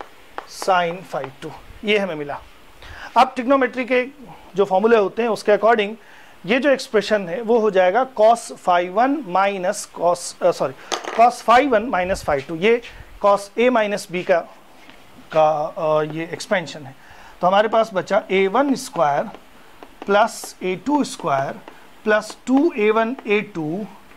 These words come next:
cos, अ, okay, cos phi one minus phi two, ये हो जाएगा।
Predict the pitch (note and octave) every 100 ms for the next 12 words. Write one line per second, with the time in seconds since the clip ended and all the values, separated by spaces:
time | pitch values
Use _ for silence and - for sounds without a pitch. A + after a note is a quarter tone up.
0 | - - - G#3 A3 A#3 - - - -
1 | - - - - - - - - - -
2 | - - - F3 C#3+ C#3+ C#3+ C3+ - -
3 | - - - - - - - - - -
4 | - - - - - - - - - -
5 | B3 D#3+ C3+ - A3+ A3 - - G3+ G3+
6 | G#3+ F#3+ C#4 F#3 G3+ F3 - - - -
7 | - - - - - - - - - -
8 | - - - A3 G3+ G#3 F#3+ E3+ G#3 -
9 | - - - - - - - D#3 D3 D3+
10 | - - - - - - - - - -
11 | G#3 F#3+ C#3 C#3 C3 C3+